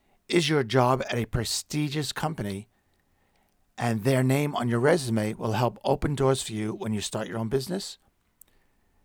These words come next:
Now be realistic and honest with your answers.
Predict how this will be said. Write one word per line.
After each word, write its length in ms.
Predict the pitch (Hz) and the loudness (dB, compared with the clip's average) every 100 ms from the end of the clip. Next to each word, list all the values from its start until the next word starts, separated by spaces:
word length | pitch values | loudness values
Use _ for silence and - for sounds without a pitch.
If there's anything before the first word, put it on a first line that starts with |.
| _ | _
Now 80 | 117 | -6
be 200 | 101 151 | -2 0
realistic 640 | 156 165 147 135 - 139 - | 4 4 4 2 0 -4 -4
and 320 | - 123 131 - | -4 -2 -2 0
honest 380 | 123 120 117 - | 0 0 -2 -4
with 140 | 120 | -6
your 160 | 113 107 | -4 -4
answers. 580 | 104 - 92 - - | -6 -8 -12 -12 -14